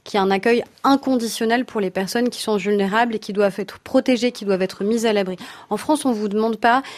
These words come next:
quelle est votre situation administrative, si vous êtes en situation régulière ou irrégulière. Si vous êtes en situation vulnérable, si vous êtes en danger, vous êtes mis à l'abri. Mais c'est pas un droit indifférencié.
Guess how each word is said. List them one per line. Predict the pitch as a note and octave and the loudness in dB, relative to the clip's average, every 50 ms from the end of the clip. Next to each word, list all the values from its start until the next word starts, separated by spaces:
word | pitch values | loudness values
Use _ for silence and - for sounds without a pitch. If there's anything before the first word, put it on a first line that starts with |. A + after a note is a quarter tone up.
| - _ - | -18 _ -2
quelle | - G#3+ A3 | 0 2 2
est | A3+ | 4
votre | G#3 A3 G#3 - - A3+ | 2 2 0 -2 -4 -8
situation | G3 - - B3 - - - B3+ A#3 A3 - - B3+ A#3+ | -6 -4 -6 -6 -6 0 0 0 0 0 0 0 0 0
administrative, | A3 G#3+ G#3 G3+ G3+ G3 - - A#3 A3 A3 - - G3+ | 2 2 0 0 -2 -4 -4 -4 -4 -4 -4 -4 -8 -6
si | G3 - - G3 | -6 -8 -12 -6
vous | F#3+ G#3+ | 0 0
êtes | A#3+ B3 | 0 0
en | B3 A#3 | 0 -6
situation | A#3 A#3 F#3+ - - G#3 G3 - - A3 | -6 -8 -8 -4 -2 -2 -2 0 -2 -2
régulière | G3 G#3 A3+ G3+ A3 A3+ G#3+ B3 B3+ B3+ G3+ - | 0 0 0 0 0 0 2 2 2 2 0 -2
ou | - A3+ | -2 0
irrégulière. | A3 A3 G3+ G#3+ G3 F3+ F#3+ F3+ F3 E3 - - - - - - - | 0 2 2 0 -2 -2 -2 -2 -4 -4 -6 -12 -20 -20 -20 -18 -12
Si | - - - | -10 -8 -6
vous | G#3 G3 G3+ G#3 F#3+ A#3 | -4 -4 -2 0 4 4
êtes | C#4+ C4+ C4+ | 4 4 4
en | C4 | 0
situation | A#3 - A#3+ - - A#3+ G#3+ G#3 - A#3 A3+ | -2 -2 -6 -4 -2 0 0 0 0 -2 -4
vulnérable, | G3+ G3 G#3+ G#3 G#3 G3 F#3+ G#3+ A#3 A3+ | -4 -2 -2 -2 0 0 2 0 0 0
si | - - G#3 | -2 -6 0
vous | G3 | 0
êtes | G#3 G3+ F#3 | 0 2 2
en | G3 G3 | 2 0
danger, | G3+ G3 G3+ G3+ G3 A3 B3+ C4 - - - _ _ - | 2 2 0 0 2 0 -2 -2 -4 -12 -20 _ _ -10
vous | - G3 G#3 A3+ A3+ | -8 -4 0 2 2
êtes | A3 G#3+ - - | 2 2 0 -2
mis | A3 | 0
à | G#3 G3 | 0 2
l'abri. | F#3 F#3 F3 F3+ E3+ F#3 | 0 0 -2 -4 -2 0
Mais | G3 G#3 | 2 2
c'est | G#3 - - A3 | 2 2 0 -2
pas | A3 - C4+ C#4 C#4 C4+ - - - - - - | 0 2 2 2 2 0 -4 -14 -16 -16 -8 -2
un | G3+ G#3 G#3 | 0 0 2
droit | G#3 G#3 G3+ A3+ A#3+ - - | 2 2 2 2 2 2 0
indifférencié. | - A3 G#3+ G3 G3+ F#3+ - G3+ F#3 F#3 G3 F#3+ - - C#4+ C#4+ | -2 -2 -2 -4 -4 -4 -4 -4 -4 -4 -6 -6 -4 -2 -2 -2